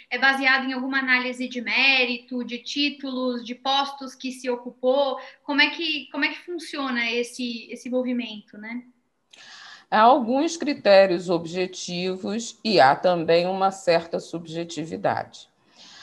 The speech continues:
Speaker 2: Os critérios objetivos são antiguidade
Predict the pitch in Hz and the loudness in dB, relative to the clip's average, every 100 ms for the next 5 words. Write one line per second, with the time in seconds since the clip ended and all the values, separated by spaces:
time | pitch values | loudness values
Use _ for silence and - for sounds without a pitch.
0 | - - 170 - 214 220 165 156 151 143 | -14 -8 -8 -6 -6 0 4 4 2 0
1 | 160 160 139 147 143 - 175 160 156 - | 0 0 -4 -8 -8 -8 -8 -6 -8 -8
2 | - 110 104 - 185 226 - 165 160 143 | -6 -6 -6 -4 -2 -4 -8 -6 -4 0
3 | 123 104 110 - 214 | 2 2 0 -4 -6